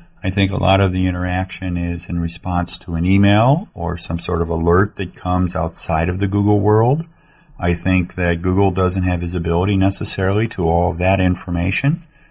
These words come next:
I think a lot of the top sites, especially brands, aren't even running a Google Analytics type tool. I don't think Google has visibility to definitively answer the question of bounce. Now, if I go to search to find it, if I'm stumbling through results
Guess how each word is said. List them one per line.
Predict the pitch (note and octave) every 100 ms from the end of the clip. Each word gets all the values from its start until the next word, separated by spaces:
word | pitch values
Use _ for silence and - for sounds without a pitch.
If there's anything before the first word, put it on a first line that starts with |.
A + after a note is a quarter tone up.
| _ F2
I |
think | E2+ F#2
a | E2+
lot | E2+ F2+ F2+
of | E2+
the | E2+
top | - F2+ E2+
sites, | - E2+ F#2
especially | - - F2+ E2 F#2+
brands, | F2 E2 E2+ G2 G#2+
aren't | F#2 F2+
even | F2 F2
running | F2 F2 F2 E2+ -
a | F2
Google | D#2+ F2+ F2+
Analytics | F2 E2+ F2 G2 G2 -
type | - F2 - -
tool. | - G2+ G2 B2+ - _ _ _ _ _ _ _ -
I | G2
don't | C#3 E3
think | B2+
Google | A2 A2 A2+
has | G#2+ G#2
visibility | A2 G#2+ G2 A2+ C#3 A2 F2+ F2+ F2
to | - G2+ F#2+ F#2 F2+ F#2
definitively | F#2+ F2 - A#2 A2 G2+ G2 F#2 -
answer | G2+ G#2+ A2+ - G2
the | F#2+
question | - G2 F#2+ - F2+
of | F2 E2+
bounce. | F2 E2+ D#2+ - - - _ _ _ _ _ _ _ _ _
Now, | G2 F#2 F#2
if | F#2 F#2+
I | F#2
go | F2+ F2
to | E2
search | - A#2+ B2+ - -
to | F#2
find | - F2 E2 E2
it, | E2
if | E2 E2+
I'm | F2 E2+
stumbling | E2+ - G2+ G2+ F#2+ F2 E2+
through | E2 - G2+ G2 F2
results | E2+ E2+ G#2+ G2+ E2+ - -